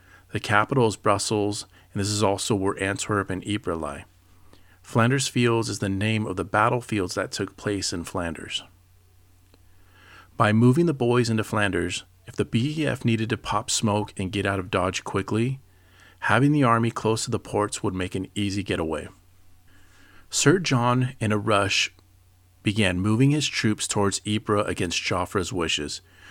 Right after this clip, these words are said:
who asked French to move cautiously and slowly, as not to provoke new German attacks.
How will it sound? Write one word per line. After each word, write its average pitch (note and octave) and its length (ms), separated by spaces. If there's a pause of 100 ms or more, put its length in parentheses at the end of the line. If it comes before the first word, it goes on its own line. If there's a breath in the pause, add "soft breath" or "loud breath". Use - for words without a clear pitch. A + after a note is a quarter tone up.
(120 loud breath)
who - 260
asked B2 380
French C3 400
to A#2 100
move G#2 320
cautiously B2+ 800
and G2 100
slowly, F#2 640 (400 loud breath)
as B2 240
not A#2 300
to C3+ 100
provoke C3 420
new G#2 200
German G2+ 340
attacks. F#2+ 600